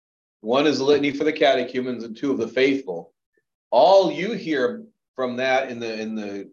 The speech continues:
congregation is after the homily, the priest goes in and the deacon says, "Help us, save us, have mercy on us." That's actually the end of the third of those litanies.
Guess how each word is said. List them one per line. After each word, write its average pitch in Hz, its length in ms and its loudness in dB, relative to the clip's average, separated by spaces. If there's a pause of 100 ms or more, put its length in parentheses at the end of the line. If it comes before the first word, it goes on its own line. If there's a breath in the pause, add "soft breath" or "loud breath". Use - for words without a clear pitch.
(100)
congregation 113 840 -2 (560)
is 123 240 2
after 143 260 2
the 131 120 -2
homily, 143 680 -2 (460)
the 107 80 -16
priest 156 340 -2
goes 139 240 2
in 160 300 2
and 120 160 -8
the 120 40 -6
deacon 147 400 0
says, 131 600 0 (400)
"Help 151 240 4
us, 143 180 -4
save 147 180 -2
us, 139 120 -6
have 123 180 -2
mercy 170 400 -6
on 98 200 -12
us." 107 160 -14
That's 147 320 0
actually 143 520 -2
the 123 240 -6
end 143 500 -2 (600)
of 120 200 2
the 117 100 2
third 170 580 4
of 123 300 0
those 131 600 0
litanies. 135 680 -8